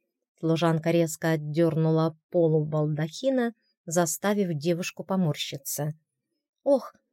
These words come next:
простите, ваша светлость, мы беспокоились, вы так долго спали!»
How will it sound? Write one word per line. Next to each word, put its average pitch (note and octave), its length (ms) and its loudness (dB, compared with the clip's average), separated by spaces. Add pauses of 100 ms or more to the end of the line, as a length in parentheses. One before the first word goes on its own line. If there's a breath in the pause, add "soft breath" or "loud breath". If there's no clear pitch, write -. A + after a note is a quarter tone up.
простите, D#4 500 4
ваша A#3 300 2
светлость, A3+ 680 0 (220)
мы D#4 160 4
беспокоились, C4 840 2 (180)
вы D#4 100 4
так D4 240 4
долго C4+ 340 6
спали!» C4+ 600 2